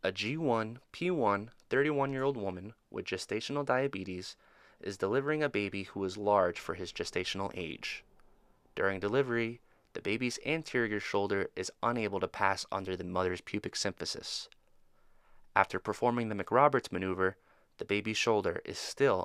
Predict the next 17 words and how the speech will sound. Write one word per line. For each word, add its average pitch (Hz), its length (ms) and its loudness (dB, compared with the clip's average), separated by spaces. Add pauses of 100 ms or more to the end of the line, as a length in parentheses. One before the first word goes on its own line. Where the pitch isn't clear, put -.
unable 92 400 -4
to - 140 -6
be 95 120 -6
delivered. 95 500 -2 (840)
Which - 360 -4
of 104 100 -4
the 95 80 -2
following 92 600 4 (120)
is 90 100 -14
the - 80 -8
most 101 280 -4
appropriate 104 580 0
next 101 260 -2
step - 380 2
in 92 160 -6
management? 90 520 -8 (1600)
A, 117 300 4